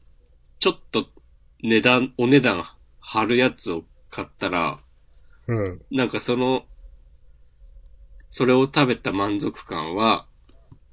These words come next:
Speaker 1: なんか、その辺のお店で注文したパスタと全然変わんない気がする。
Speaker 2: うーん。まあ、茹でてますもんね。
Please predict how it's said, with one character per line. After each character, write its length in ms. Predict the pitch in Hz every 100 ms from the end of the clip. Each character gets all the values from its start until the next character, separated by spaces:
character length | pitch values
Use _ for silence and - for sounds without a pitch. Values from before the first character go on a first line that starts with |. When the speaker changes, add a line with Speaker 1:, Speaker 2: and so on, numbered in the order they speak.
| - - - -
Speaker 1:
な 120 | 92
ん 40 | 76
か、 240 | 95 - -
そ 140 | 117
の 60 | 110
辺 200 | 113 110
の 140 | 110 107
お 60 |
店 280 | 110 110 107
で 340 | 101 101 98 - - _ _ _ - _ - - -
注 200 | - 104
文 200 | 101 104
し 40 |
た 100 | 107
パ 180 | - 107
ス 180 | - -
タ 60 | -
と 120 | 82
全 200 | 92 92
然 180 | 90 92
変 160 | - 104
わ 60 |
ん 100 | 95
な 120 | 98 87
い 80 |
気 120 | 82 -
が 100 | 82
す 140 | -
る。 160 | - - - - _
Speaker 2:
う 60 | 117
ー 880 | 113 110 104 104 101 98 95 95 95
ん。 60 | 104 - - - _ _ _ - - - - 139
ま 260 | 254 208
あ、 60 | 120
茹 380 | - 147 214 294
で 260 | 285 - _ -
て 140 | - 127
ま 160 | 123
す 140 | 143 135
も 180 | 101 92
ん 160 | 85
ね。 260 | 85 92